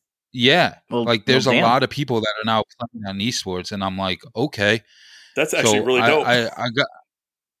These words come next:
Speaker 1: it's in my library. I have to re-download it. I had to make room on my P S five 'cause, of course, let's make a P S five, but not make any room on it.
Speaker 3: <laughs> Right.
Speaker 1: So
Speaker 2: Seriously.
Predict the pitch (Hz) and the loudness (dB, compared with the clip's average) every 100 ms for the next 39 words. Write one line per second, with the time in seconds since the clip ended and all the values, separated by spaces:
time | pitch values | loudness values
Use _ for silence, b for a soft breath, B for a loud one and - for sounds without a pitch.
0 | - 147 143 175 175 147 123 117 127 123 | -4 -2 0 2 4 2 4 4 4 2
1 | 131 147 139 - _ - 117 127 131 104 | 4 4 0 -6 _ -4 0 0 0 -2
2 | 123 110 104 117 117 123 127 104 101 110 | -2 -2 -2 0 0 0 0 -2 -2 -4
3 | 98 104 107 87 104 113 98 90 87 113 | -4 -2 -2 -4 -4 -2 -4 -4 -6 -2
4 | 104 95 - 98 104 - 90 - B B | -2 -2 -2 0 0 -4 -14 -14 B B
5 | B 120 - 143 135 131 135 113 - 123 | B 0 2 2 0 0 0 -2 0 0
6 | 107 - 117 98 104 101 104 104 104 104 | 0 2 2 2 -2 -2 0 0 0 -2
7 | 95 85 104 107 113 120 _ _ B - | -4 -4 -6 -4 -4 -6 _ _ B -20
8 | _ - - 123 107 104 101 98 - - | _ -8 -2 2 2 2 0 -2 -6 -6
9 | - 117 107 104 104 104 | -2 -2 -4 -8 -8 -10